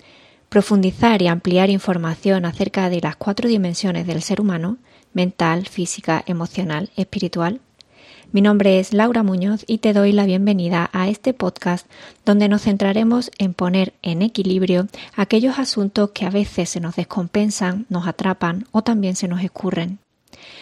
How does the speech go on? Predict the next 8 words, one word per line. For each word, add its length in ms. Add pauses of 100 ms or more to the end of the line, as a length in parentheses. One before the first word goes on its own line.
(140)
Trataremos 520
temáticas 500
como 280
empoderamiento, 840
liderazgo, 800
comunicación 640
asertiva, 720
resiliencia, 960